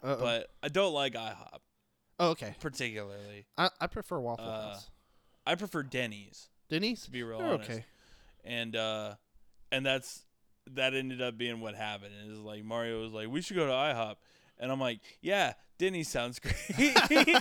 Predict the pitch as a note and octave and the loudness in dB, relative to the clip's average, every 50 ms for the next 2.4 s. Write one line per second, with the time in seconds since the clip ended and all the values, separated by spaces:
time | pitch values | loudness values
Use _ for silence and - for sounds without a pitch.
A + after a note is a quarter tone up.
0 | - - A3 E3+ - - - - - - - - - _ - - B3+ - - - | 6 6 4 4 2 -4 -18 -20 -20 -20 -20 -20 -20 _ -2 4 6 8 8 8
1 | - - - G#3+ F#3+ F#3 F3+ - G3 G#3+ G#3 G3 F3+ - F#3+ - - G3 F#3 E3 | 6 4 2 0 0 0 -2 2 2 2 4 2 2 -2 -4 -8 -6 -6 -4 -2
2 | C#3+ - E3+ E3 E3+ E3+ E3 | 2 4 4 4 4 2 -2